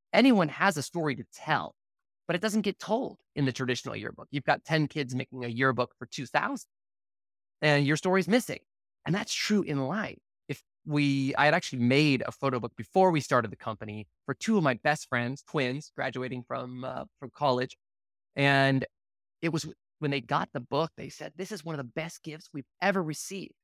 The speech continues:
But the pro-, process of creating the book was extremely painful. And all you could do was just put a photo in a slot.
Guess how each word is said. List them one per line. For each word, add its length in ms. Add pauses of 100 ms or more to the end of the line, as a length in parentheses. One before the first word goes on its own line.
(500)
But 120
the 60
pro-, 640
process 280
of 80
creating 300
the 60
book 260
was 200
extremely 1040
painful. 560 (320)
And 160
all 200
you 160
could 120
do 140
was 100
just 220
put 140
a 20
photo 340
in 80
a 40
slot. 360